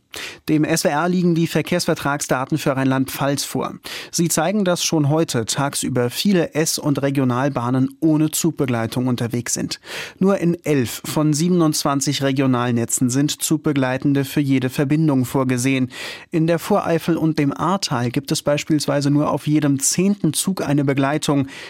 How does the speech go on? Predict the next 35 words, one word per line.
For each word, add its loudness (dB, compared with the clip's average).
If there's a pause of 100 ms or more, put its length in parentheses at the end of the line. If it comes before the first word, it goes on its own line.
(160)
In 2
anderen 0
Regionen 2
wie 0
der 0
Pfalz -2
ist -2
es 0
jeder 2
zweite 0
bis 0
vierte 0
Zug, -4
der -4
begleitet -4
wird. -8 (520)
Wenn 2
jetzt 0
Personal 0
für -2
die 2
Doppelbesetzung 0
zusammengefasst -2
wird, 2 (320)
werden 2
andere 0
Züge 2
ganz 0
unbegleitet 0
bleiben. 0 (160)
Das -2
weiß 0
auch -4
die 2
Ministerin. 0